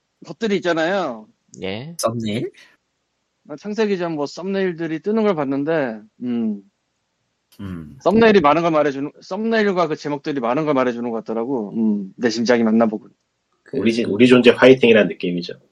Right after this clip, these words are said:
Speaker 3: 뭐, 그렇긴 하죠.
Speaker 2: <laughs> 우리 존재.
Speaker 1: 굳이
Speaker 3: 그리고, 예, 하세요.
Speaker 1: 굳이 뭐, 그걸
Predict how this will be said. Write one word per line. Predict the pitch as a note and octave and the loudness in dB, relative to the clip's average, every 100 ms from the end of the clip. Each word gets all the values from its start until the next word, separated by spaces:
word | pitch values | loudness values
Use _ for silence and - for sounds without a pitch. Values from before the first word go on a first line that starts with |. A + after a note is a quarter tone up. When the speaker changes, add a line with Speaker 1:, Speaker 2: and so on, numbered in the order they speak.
| _ - - - - - A2 | _ -12 -12 -14 -12 -10 -10
Speaker 3:
뭐, | A2+ | -6
그렇긴 | G2+ - - | -6 -8 -4
하죠. | G#2 - F#2+ | -4 -4 -10
Speaker 2:
<laughs> | - C#3 - - _ A2+ _ _ A#2+ E3 C3+ A2 _ | -8 -8 -8 -20 _ -20 _ _ -20 -20 -20 _ _
우리 | F2+ F2+ | -14 -14
존재. | F#2+ - - _ _ _ _ - B2+ - _ _ - - C3 - | -18 -20 -20 _ _ _ _ -20 -20 -20 _ _ -10 -6 -4 -6
Speaker 1:
굳이 | - G3 G3+ | -4 2 4
Speaker 3:
그리고, | C3 C#3 C#3 B2+ A#2 G#2 - _ G2+ | 4 2 2 2 -2 -8 -14 _ -6
예, | F2+ D#2+ - _ _ - | -6 -8 -18 _ _ -18
하세요. | - C#4+ - _ _ _ _ _ _ | -8 -6 -8 _ _ _ _ _ _
Speaker 1:
굳이 | - A#2+ G3+ | -6 2 2
뭐, | D#3+ E3 E3+ - - - - | 8 8 8 2 -20 -20 -6
그걸 | C#3 D#3 | -2 -2